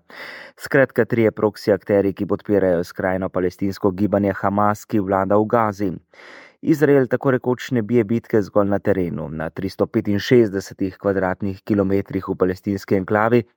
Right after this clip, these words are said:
temveč je vse večja možnost, da postane tarča kjerkoli v svetu. Že v petek so Izraelci zaradi nevarnosti napadov začasno zaprli več kot dvajset ambasad po svetu.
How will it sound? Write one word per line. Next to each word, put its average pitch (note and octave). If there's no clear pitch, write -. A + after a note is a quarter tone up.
temveč G2
je F2+
vse F#2
večja A#2+
možnost, A#2
da -
postane C#3+
tarča A2+
kjerkoli G#2
v F2+
svetu. D#2+
Že C3
v C3+
petek C#3+
so -
Izraelci G#2
zaradi F#2+
nevarnosti F#2+
napadov G2+
začasno A2+
zaprli A2+
več G#2+
kot A2
dvajset G2
ambasad F#2
po G2+
svetu. A2+